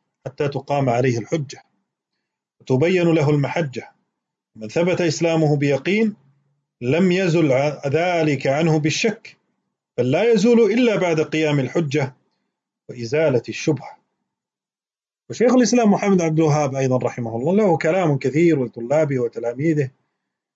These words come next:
في بيان أن الجهل مانع من التكفير، ولا بد من إقامة الحجة في التكفير. الرابعة أنها لا تنفع في العاجلة،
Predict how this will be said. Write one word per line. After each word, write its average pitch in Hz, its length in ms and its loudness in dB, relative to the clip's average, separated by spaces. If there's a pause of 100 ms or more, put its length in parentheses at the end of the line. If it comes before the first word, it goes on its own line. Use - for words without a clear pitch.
(200)
في 113 60 -10
بيان 139 500 -2 (1300)
أن 135 400 -4 (640)
الجهل 165 520 0 (300)
مانع 156 520 2
من 135 200 2
التكفير، 127 600 -4 (200)
ولا 123 160 0
بد 185 240 2
من 147 200 2
إقامة 131 680 -2 (100)
الحجة 135 640 -4
في - 80 -20
التكفير. - 600 -8 (1200)
الرابعة 202 600 2
أنها 185 240 2
لا 185 160 2
تنفع 170 440 0
في 151 100 0
العاجلة، 156 580 0